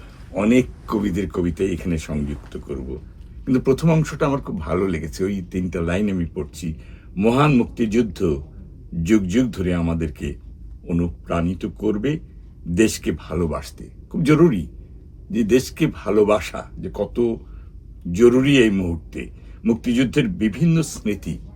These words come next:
কোনোভাবে ইতিহাস থেকে মোছা যাবে না। অনুভূতি, অভিজ্ঞতা চিত্রিত হয়েছে প্রবন্ধ, ছায়াছবি, উপন্যাস, গল্প, কবিতা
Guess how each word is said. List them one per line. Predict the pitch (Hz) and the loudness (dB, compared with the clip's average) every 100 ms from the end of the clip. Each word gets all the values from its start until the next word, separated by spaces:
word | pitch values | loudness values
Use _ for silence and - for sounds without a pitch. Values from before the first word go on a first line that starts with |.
| - - - - - - - | -18 -18 -20 -20 -20 -20 -8
কোনোভাবে | - 135 123 85 | -4 -4 -6 -6
ইতিহাস | 73 80 - 95 90 | -6 -6 -8 -10 -10
থেকে | - 85 | -12 -6
মোছা | 76 71 - | -6 -6 -8
যাবে | 73 71 76 85 | -6 -4 -2 -2
না। | 78 73 - - | -4 -6 -12 -10
অনুভূতি, | - 110 139 110 104 - - - - - - | 0 4 4 2 0 -4 -12 -14 -20 -10 2
অভিজ্ঞতা | 107 117 135 135 123 | 2 2 0 0 2
চিত্রিত | 113 - 98 - 113 - | 0 -2 -6 -4 -6 -2
হয়েছে | 120 123 123 127 | 2 2 0 -4
প্রবন্ধ, | - 92 95 107 113 139 - - - - - - - - - - - - - | -2 -2 0 0 0 -2 -8 -16 -18 -16 -16 -16 -16 -16 -18 -18 -20 -18 -14
ছায়াছবি, | - 82 95 - 110 107 120 - - - - - - - - - | -4 0 0 0 -4 -4 -4 -8 -18 -20 -20 -20 -18 -18 -16 -12
উপন্যাস, | - - 87 95 101 - - - - - - - | -8 -2 -2 -2 -6 -10 -16 -18 -20 -20 -20 -12
গল্প, | 82 80 78 78 85 - | -6 -4 -4 -4 -8 -8
কবিতা | 80 82 101 123 | -6 -4 -2 -4